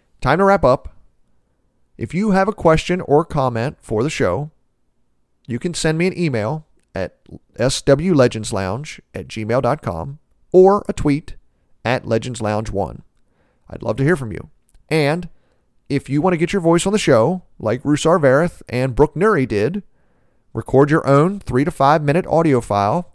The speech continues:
and send it to S W legends lounge at gmail dot com. I'd love to hear from you. Just record it in M P three or M P four format, please. Now, coming up on the next episode,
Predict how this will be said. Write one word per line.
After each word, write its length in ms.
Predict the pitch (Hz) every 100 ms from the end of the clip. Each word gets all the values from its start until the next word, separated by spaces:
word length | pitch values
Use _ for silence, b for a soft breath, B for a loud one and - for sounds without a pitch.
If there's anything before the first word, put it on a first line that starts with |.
| -
and 400 | 139 160 214 202
send 280 | - 120
it 120 | 160 -
to 320 | 135 131 170
S 260 | - 127 -
W 280 | 127 143 185
legends 380 | 120 117 113 -
lounge 460 | 98 98 160 - -
at 120 | 131
gmail 280 | - 98 110
dot 180 | 104 -
com. 320 | 202 123 - _ _ _ _ _ _ -
I'd 120 | 95
love 140 | 95 101
to 60 |
hear 120 | 147
from 180 | 196 110
you. 240 | 80 65 147 _ _ _ _
Just 220 | - 107
record 360 | 107 - 120 123
it 140 | 175 -
in 180 | 110 98
M 260 | 110 127
P 180 | 143 180
three 420 | - 117 123 147 -
or 140 | 110 -
M 180 | 107
P 160 | 110 127
four 300 | 131 98 104
format, 540 | - 220 156 78 -
please. 440 | - 98 143 208 - _ _ _ _ _ _ _ _ _ _ _ _ _ _ _ _ _ _ _ _ _ _ _ _ _ _ _ _ _ -
Now, 260 | 151 156
coming 300 | 123 156 160
up 160 | 165 -
on 200 | - 151
the 160 | 147 147
next 340 | 127 180 -
episode, 640 | 147 131 - 113 120 175